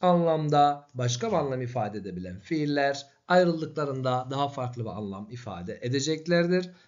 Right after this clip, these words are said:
Zamanlara dikkat etmenizi tavsiye ediyoruz. Aankomen, ergens arriveren, bir yere gelmek, yetişmek anlamındadır. Ik kom morgen aan, yarın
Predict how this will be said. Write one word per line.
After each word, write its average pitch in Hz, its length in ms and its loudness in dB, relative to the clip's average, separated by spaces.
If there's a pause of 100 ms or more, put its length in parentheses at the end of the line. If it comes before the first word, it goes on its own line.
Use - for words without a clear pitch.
(160)
Zamanlara 190 640 2
dikkat 139 260 -8
etmenizi 113 760 -8
tavsiye 95 560 -12
ediyoruz. - 640 4 (1900)
Aankomen, 202 1000 2 (560)
ergens 180 560 0
arriveren, 156 720 0
bir 135 120 -2
yere 113 260 0
gelmek, 117 720 -4
yetişmek 147 460 -4
anlamındadır. 143 880 -4
Ik - 240 -10
kom 180 180 0
morgen 123 520 0
aan, 120 500 -4
yarın 185 460 2